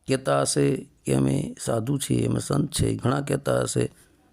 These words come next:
અમે ગુરુ પણ છે, અને ચેલા ચેલીઓ મૂળતા હશે, અને શરીર હશે આમ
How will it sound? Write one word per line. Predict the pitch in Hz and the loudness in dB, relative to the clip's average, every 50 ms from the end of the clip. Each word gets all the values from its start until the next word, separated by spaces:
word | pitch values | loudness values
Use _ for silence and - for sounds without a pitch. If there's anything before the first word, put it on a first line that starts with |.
| _ - | _ -6
અમે | - 120 123 123 | -2 0 0 0
ગુરુ | 120 131 143 156 160 156 | 0 2 2 4 4 2
પણ | 147 - 131 123 113 | 2 2 0 0 0
છે, | 107 - 113 107 | 0 0 0 2
અને | 110 107 | 0 0
ચેલા | 98 - - 147 139 135 131 | 0 0 0 0 2 2 0
ચેલીઓ | 127 - 147 143 143 143 139 | 0 2 2 4 4 6 6
મૂળતા | 135 139 151 160 - - 131 117 | 6 6 4 2 2 0 0 0
હશે, | 110 104 107 117 | 0 0 0 2
અને | 113 110 104 | 2 0 0
શરીર | - - - 143 151 165 160 160 | 0 -2 0 0 2 2 2 2
હશે | 180 196 185 240 | 2 2 2 0
આમ | 294 349 | 0 0